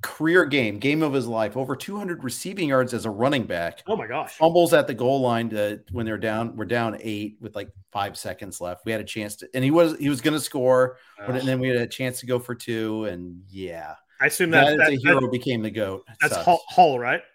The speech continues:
Speaker 1: Yeah, Evan Hull. He
Speaker 2: I
Speaker 1: was
Speaker 2: pl-, I play in a college league, so I know all these names, but I don't know a lot about them.
Speaker 1: Yeah, he, he was so fantastic entire game,
Speaker 2: Yeah.
Speaker 1: and then have that happen.
Speaker 2: That
Speaker 1: Wha-,
Speaker 2: is too
Speaker 1: but
Speaker 2: bad.
Speaker 1: that was not even close to being the worst loss of the weekend. At least our head coach didn't get fired.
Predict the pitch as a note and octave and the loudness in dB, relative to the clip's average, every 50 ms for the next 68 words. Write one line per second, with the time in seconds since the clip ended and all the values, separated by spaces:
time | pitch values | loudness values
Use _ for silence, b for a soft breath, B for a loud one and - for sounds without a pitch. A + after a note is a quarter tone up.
0 | _ _ _ _ _ _ - G#2+ F#2+ F#2 G2+ G2+ G#2+ F#2+ F2+ F#2 F2+ F2+ F2 - | _ _ _ _ _ _ -6 -4 -4 -4 -6 -6 -8 -8 -8 -6 -6 -6 -6 -8
1 | - _ _ - A#2+ B2+ C3 C3+ - - - - - - _ - D3 D#3 - G3+ | -10 _ _ -6 -4 -2 -2 -2 -2 -4 -10 -12 -12 -14 _ -2 0 2 6 6
2 | A#3 G#3+ F3 - E3+ F3 E3 D#3 C#3 C3 C3 B2+ B2+ A#2 - C#3+ C3+ C3+ C#3+ C#3+ | 6 6 6 6 6 6 6 6 2 -2 -4 -6 -6 -6 -6 -6 -4 -2 -2 -2
3 | C#3+ C3+ C3 A#2+ G#2 B2+ B2 B2+ C#3+ D3+ C3+ - - A#2 A2+ A2 G#2+ G#2+ G#2 G2+ | -2 -2 -4 -8 -6 -6 -4 -4 -4 -6 -8 -10 -10 -12 -12 -12 -14 -16 -18 -18
4 | G2+ G2+ G2 F#2+ F#2+ F#2+ F#2 F#2+ _ A#2+ C3 - _ _ _ _ _ _ _ _ | -18 -18 -20 -20 -20 -20 -20 -20 _ -20 -20 -20 _ _ _ _ _ _ _ _
5 | _ _ - - D#2 D2 D2 D#2 D#2+ D#2+ D#2+ D#2 D#2 D#2+ F2+ G#2+ C3 C3+ - C3+ | _ _ -16 -14 -14 -12 -10 -10 -10 -10 -10 -10 -10 -10 -8 -6 -6 -6 -6 -4
6 | C3 D3+ E3 C#3 - - - - - D3+ D3 B2 - B2 A2+ G2+ F#2 - G#2+ F#2+ | -4 -4 -4 -4 -6 -8 -8 -8 -6 -6 -8 -8 -6 -6 -8 -8 -8 -6 -6 -6
7 | E2+ E2 - - - - E2+ E2 - - F2 E2+ D#2+ D2+ D2 D2 C#2+ C#2+ - _ | -6 -6 -8 -14 -18 -16 -16 -14 -10 -8 -8 -8 -8 -10 -10 -12 -12 -14 -16 _
8 | _ _ - - - D#2+ D#2 D#2 D#2+ E2 E2+ E2+ E2+ - G2+ G#2 G2 F2 D#2+ F2 | _ _ -14 -12 -10 -10 -10 -10 -10 -10 -10 -10 -10 -10 -8 -6 -6 -6 -6 -6
9 | D#2+ E2+ E2+ D#2+ D2+ - - E2+ D#2+ _ b b b b b b b C3 D3+ A#2 | -8 -8 -8 -10 -10 -10 -12 -16 -16 _ b b b b b b b 2 2 2
10 | A2+ - - E3+ C#3+ F3+ F3 G3+ G#3 G#3 G3 F#3 C#3 D3+ F3+ F3 E3+ F3 F3 D#3+ | 2 -2 -6 4 8 8 10 12 10 8 8 6 6 8 10 10 10 10 8 6
11 | D3 C3+ B2 A#2+ - _ - - - E3 D3+ D3+ - - B2 B2 A2+ G#2 G#2+ G#2+ | 4 2 0 -2 -6 _ -14 -2 2 4 4 4 4 0 -2 -2 -2 -2 -2 -2
12 | A2 A2+ G#2+ - A2 G#2 G2+ G2+ G2+ - G2+ F#2+ F#2 F#2 G#2 G#2 - F#2+ E2+ E2+ | -2 -4 -2 0 0 2 2 0 -2 -4 -6 -6 -4 -4 -6 -4 -6 -6 -8 -6
13 | - A#2+ C3 B2+ - G#2+ B2 A2+ A#2 G#2+ - - A#2 G2 - - - F2+ F2 D#2 | -6 -6 -4 -2 0 0 0 0 -2 -6 -6 -4 -6 -4 -4 -6 -8 -8 -8 -8
14 | F2 E2 - - F2 F2 E2 D#2 E2+ - | -10 -12 -10 -8 -8 -6 -6 -8 -10 -14